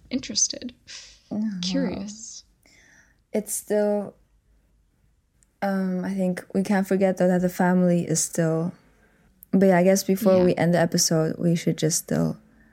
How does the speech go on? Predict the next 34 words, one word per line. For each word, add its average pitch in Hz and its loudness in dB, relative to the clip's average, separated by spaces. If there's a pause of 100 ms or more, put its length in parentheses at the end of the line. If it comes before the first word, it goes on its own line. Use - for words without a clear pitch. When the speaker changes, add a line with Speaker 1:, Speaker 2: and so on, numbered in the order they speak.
(800)
Speaker 2:
consider, 165 0
or 170 0
at 156 0
least 165 0 (540)
acknowledge, 160 0
that 160 0
the 165 -6
family 170 0 (1000)
for 190 4
Speaker 1:
Mm, 180 2
Speaker 2:
forty 196 2
years 180 4
Speaker 1:
mm-hmm. 185 0
Speaker 2:
now 160 -2
has 180 -2
been, 165 -2 (760)
I - -14 (160)
guess, 170 -8 (1000)
like, 180 2
you, 180 2
you 190 2
think 196 0
about 180 2
this 170 -4 (160)
every 196 2
second, 190 -2
right? 165 -2
Speaker 1:
Yeah. 226 -2
Speaker 2:
Every 202 0
second 190 0
you're 180 2
awake, 175 2 (260)
it's - -8 (480)
Speaker 1:
And 254 -2